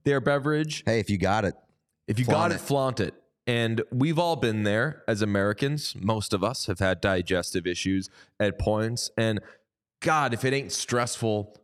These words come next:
Speaker 1: when you're not regular. There's so many things about our life that can be in flux. Why make your movements one of them? Here's what you can do. This is not like a me-, I'm not, like,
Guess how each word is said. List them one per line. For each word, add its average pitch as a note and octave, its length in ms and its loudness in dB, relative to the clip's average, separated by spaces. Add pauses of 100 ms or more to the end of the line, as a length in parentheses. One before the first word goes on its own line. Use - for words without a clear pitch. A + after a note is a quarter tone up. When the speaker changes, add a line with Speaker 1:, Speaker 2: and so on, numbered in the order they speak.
(200)
Speaker 1:
when G#2+ 160 0
you're G#2+ 80 2
not G#2+ 240 0
regular. E2 640 -2
There's G#2+ 160 -2
so F#3+ 260 0
many E3+ 220 0
things D3 380 -2
about B2+ 320 0
our B2 180 0
life B2 380 0
that A2+ 160 -4
can G#2+ 160 0
be A#2 220 0
in G#2+ 120 -2
flux. - 520 -2 (580)
Why D3+ 360 2
make D#3+ 300 0
your C3+ 120 0
movements A2+ 500 0
one F#2 180 0
of E2+ 100 0
them? C2 260 -6 (340)
Here's C3 260 0
what B2+ 80 2
you A#2+ 100 0
can A2+ 160 -2
do. E2 280 -2 (440)
This B3 120 0
is C#4 60 -6
not B3 160 0
like D3 160 0
a A2+ 40 0
me-, G2+ 140 0
I'm C3 160 0
not, D3 260 -2
like, A2 120 -2